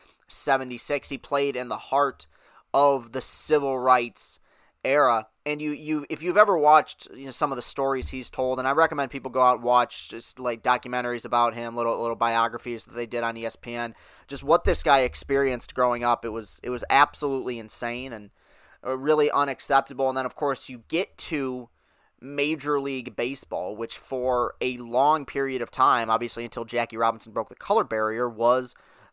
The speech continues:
considered a, a white man's game. And this guy came into the league in nineteen fifty-four and right away was one of the best players in baseball. I mean, finished fourth for Rookie of the Year his, his first season.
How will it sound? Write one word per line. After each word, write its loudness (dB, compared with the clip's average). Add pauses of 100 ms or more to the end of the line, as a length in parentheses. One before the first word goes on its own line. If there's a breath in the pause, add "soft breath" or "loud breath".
(120)
considered 0 (580)
a, 6
a 6
white 2
man's -6
game. -6 (220)
And -6
this -6
guy 8
came -6
into -2
the 0
league -2
in -6
nineteen -4
fifty-four 0
and -6
right 6
away 4
was -4
one -4
of -6
the -2
best 0
players -2
in -12
baseball. -6
I -14
mean, -16
finished -8
fourth 0
for -8
Rookie -4
of -6
the -8
Year -2 (280 soft breath)
his, -6
his -8
first -2
season. -8